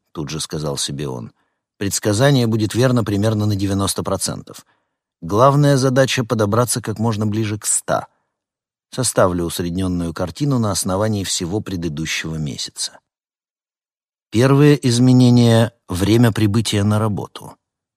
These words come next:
Новаковский живет в Бемово и работает в Служевце, в офисном комплексе, который в народе прозвали Мордором.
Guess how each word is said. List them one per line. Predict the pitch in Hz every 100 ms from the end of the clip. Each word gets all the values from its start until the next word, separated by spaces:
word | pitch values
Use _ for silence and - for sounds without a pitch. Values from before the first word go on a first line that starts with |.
| -
Новаковский | 95 107 107 147 - 135
живет | 117 120 123 107
в | 98
Бемово | 98 113 131 160 139
и | 104
работает | 101 104 131 127 127
в | -
Служевце, | - 123 120 110 80 - -
в | 71
офисном | 80 78 78 87
комплексе, | 82 120 117 101 -
который | 90 85 95
в | 85
народе | 90 95 95
прозвали | 82 87 87 87
Мордором. | 87 85 64 62 58 -